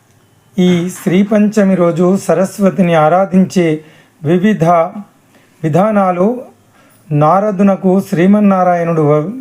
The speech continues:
వివరించినట్లు శ్రీ దేవి భాగవతం చెప్తోంది. అమ్మ దగ్గర అక్షరాభ్యాసం చేయిస్తే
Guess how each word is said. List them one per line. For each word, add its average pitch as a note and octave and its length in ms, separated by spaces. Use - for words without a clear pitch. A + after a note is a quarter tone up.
వివరించినట్లు E3+ 1040
శ్రీ F3 280
దేవి E3+ 440
భాగవతం E3+ 600
చెప్తోంది. C#3+ 600
అమ్మ F3 240
దగ్గర E3 600
అక్షరాభ్యాసం F3 880
చేయిస్తే E3 680